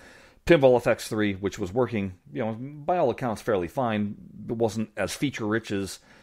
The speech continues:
uh, or its age was showing in terms of feature-rich n-, aspects, but nobody was going, "Oh my God, this game needs an overhaul." Like,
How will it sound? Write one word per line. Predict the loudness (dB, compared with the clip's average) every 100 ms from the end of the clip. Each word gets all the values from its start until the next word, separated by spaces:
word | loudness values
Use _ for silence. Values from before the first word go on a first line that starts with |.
| -20 _
uh, | -12 -8 -8 -10 -12 -14 -20 -20 _ _ -4
or | -2
its | -2 -2
age | 0 2
was | 0 0
showing | 2 2 2
in |
terms | 0 -2 -2
of | -4
feature-rich | -2 2 0 0
n-, | -12 -16 _ _ _ _ _ _ _
aspects, | 0 0 0 -2 -2 -10 -18 -20 0
but | 4
nobody | 6 6 4
was | 4
going, | 2 0 2
"Oh | 2
my | 4
God, | 4 4
this | 2 -4
game | -4
needs | -4 -6
an | -2
overhaul." | 0 0 -4 -4 -2
Like, | -2 -2